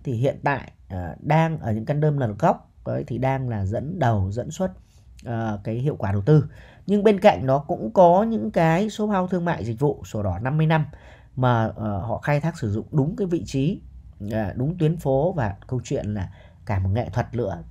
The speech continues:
thì, ờ, đem lại giá trị rất là cao. Thì, ờ, dẫn xuất là như vậy, thì mình làm cái video này chia sẻ với các bạn rằng là, à, chúng ta còn cơ hội ở Ocean Park một không? Đấy. Thế thì chúng ta sẽ nhìn đây. Ờ, chúng ta sẽ nhìn đây thành công của Ocean,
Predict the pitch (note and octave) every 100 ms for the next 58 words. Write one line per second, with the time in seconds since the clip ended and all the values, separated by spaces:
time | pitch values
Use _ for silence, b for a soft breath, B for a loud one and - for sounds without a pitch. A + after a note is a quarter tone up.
0 | - A2+ G2+ F#2+ G2 b b - A2 F#2+
1 | - - - D#3 E3+ D3+ D3+ G#2+ B2+ -
2 | G#2 F#3+ - E3 E3 D#3 - B B B
3 | B D3+ C#3+ C#3 - C3+ E3 G3+ C#4+ G#3
4 | D#3+ E3 F#2 E2+ C3+ B2+ B2+ A2+ A#2 A2
5 | C#3+ D3+ D3 C#3 A2 C3 A#2+ F2 C#3 C#3
6 | F#2+ G2 G2 F#2+ B B - C3 C#3 D#3
7 | D3 A2 G2+ D3 C#3+ F#2+ F#2+ A#2+ A#2 A2+
8 | C3 - - A#2+ A2+ - D#3+ D#3 - B
9 | B B - A#2 B2 - b b b b
10 | - D#3 F3 C#3 - - - - _ _
11 | - - - - C3+ D#3+ D#3 D#3 D#3 C3
12 | D3 D#3 - - - - - B B B
13 | B - C#3 C#3 C3 D3+ - F3+ F3+ F3+
14 | F3+ G3 F3 C3+ D#3 E3 D3+ B2+ B2 F3
15 | F3 D#3+ B2 - E3 D#3 C#3+ A2+ G2